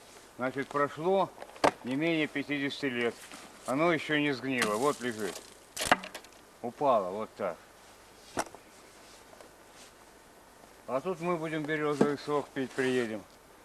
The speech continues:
Вот. А вот грибы, коровья копыта.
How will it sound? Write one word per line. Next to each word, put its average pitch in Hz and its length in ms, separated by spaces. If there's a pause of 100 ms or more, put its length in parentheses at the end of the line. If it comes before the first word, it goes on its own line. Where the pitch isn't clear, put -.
(920)
Вот. 92 480 (880)
А 120 100
вот 180 240 (880)
грибы, 143 640 (200)
коровья 160 500
копыта. 131 720